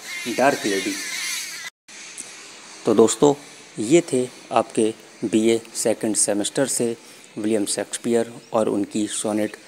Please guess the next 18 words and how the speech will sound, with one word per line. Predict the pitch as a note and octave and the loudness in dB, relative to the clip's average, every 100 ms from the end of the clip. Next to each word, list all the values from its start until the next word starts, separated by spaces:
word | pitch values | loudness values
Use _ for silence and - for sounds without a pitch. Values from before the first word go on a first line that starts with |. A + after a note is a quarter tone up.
| - A#2+ | -6 2
"Let | B2+ D#3 | 4 4
Me | - F#3+ | 4 6
Not | A#2+ A#2 - | 6 4 2
to | G2+ | 0
the | G#2 G2 | 2 2
Marriage | G2 A#2 D3+ | 2 2 4
of | A2+ A2 - | 2 0 -2
True | G#2+ G2 | 0 2
Minds" | G#2+ B2 | 2 0
के | - G2+ G2+ - - - | 0 0 0 -4 -6 -4
objective | F#2+ G2+ F#2+ - F#2+ | -2 -2 -2 -2 -4
question। | - - A#2+ F#2 - - - | -4 -2 -2 -4 -10 -14 -2
I | G2 E2+ | -2 0
hope | G#2+ A#2 - - - - | 0 0 -2 -20 -20 -4
आपको | G#2+ - - F#2+ - | -2 -2 -2 -4 -2
पसंद | - A#2 A2+ | -2 0 2
आए | A2 | 2
होंगे। | A2 A2 G#2+ A2+ | 2 -2 0 -2